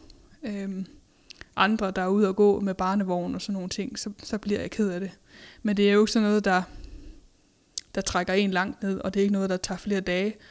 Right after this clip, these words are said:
Men jeg vil sige, at nu blev jeg tredive for nyligt. Øh, og, og lige så, lige så meget en fest det jo også er, lige så hårdt var det også. Fordi at vi, Benz og jeg, vi var alene.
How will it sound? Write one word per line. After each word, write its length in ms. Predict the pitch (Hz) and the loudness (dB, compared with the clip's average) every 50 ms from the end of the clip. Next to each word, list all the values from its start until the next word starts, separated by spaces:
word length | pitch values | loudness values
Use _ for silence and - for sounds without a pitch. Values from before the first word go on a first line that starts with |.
| - - - - - - | -20 -20 -20 -20 -12 -8
Men 160 | - 190 185 | -6 -4 -2
jeg 100 | 175 175 | -2 -2
vil 100 | 180 180 | -2 -2
sige, 320 | - - 208 208 208 208 | -2 0 2 2 2 2
at 240 | 190 180 - - - - - - - - - - | 0 -2 -6 -10 -12 -16 -20 -20 -20 -20 -12 -6
nu 100 | - 214 | -6 -4
blev 180 | 190 196 196 185 | 0 2 2 2
jeg 120 | 160 - | 2 0
tredive 440 | - - - 180 190 208 220 214 190 - | -2 -4 -2 0 0 2 0 0 -4 -6
for 140 | - - - | -10 -10 -8
nyligt. 400 | 190 190 190 190 196 190 185 - - - - - - - - _ _ | -6 -4 -4 -4 -4 -4 -6 -8 -14 -20 -20 -20 -20 -20 -20 _ _
Øh, 220 | - 185 - 85 76 - - - | -6 -4 -2 -2 -4 -4 -6 -8
og, 100 | - - - _ _ - | -10 -12 -12 _ _ -2
og 120 | 208 208 | 0 4
lige 160 | 202 220 226 | 4 4 4
så, 300 | - - 214 185 - - - - _ _ - - - - - | 6 4 2 2 0 -4 -10 -16 _ _ -20 -18 -16 -12 -8
lige 260 | - 214 208 220 220 | -4 0 2 2 4
så 160 | 208 208 196 | 4 2 2
meget 420 | 185 185 202 190 185 185 190 202 - | 0 0 0 0 2 2 2 2 2
en 120 | 196 202 | 0 0
fest 420 | - - - 226 220 - - - - | 0 2 2 2 2 2 0 0 2
det 120 | 208 196 | 4 4
jo 140 | 190 180 185 | 4 4 2
også 180 | 196 - - | 2 2 0
er, 120 | 185 185 190 - - - - - - - - - | 0 0 -2 -4 -8 -16 -20 -20 -20 -20 -8 -2
lige 120 | - 220 202 | 0 0 2
så 80 | 208 | 2
hårdt 300 | 196 185 208 196 220 226 | 0 0 2 0 2 2
var 120 | 208 180 175 | 0 0 0
det 120 | 190 180 | 0 0
også. 360 | 170 180 185 - - - - - - - - - - - - | 0 0 0 0 -2 -2 -4 -6 -12 -18 -18 -18 -18 -8 -6
Fordi 260 | 202 190 196 190 185 | -4 -2 -2 0 0
at 180 | 185 185 185 | -2 -2 -2
vi, 200 | 185 190 190 190 - - - - | -2 -2 -4 -4 -6 -12 -8 -4
Benz 240 | - 196 196 196 - | -2 -2 0 -2 -2
og 60 | 196 | -2
jeg, 320 | 180 175 180 180 190 196 | -2 -2 -2 -2 -4 -4
vi 140 | 202 202 196 | -4 -4 -2
var 160 | 196 185 180 | -2 -2 -4
alene. 420 | 185 190 190 202 220 240 233 196 | -4 -2 0 2 4 6 4 4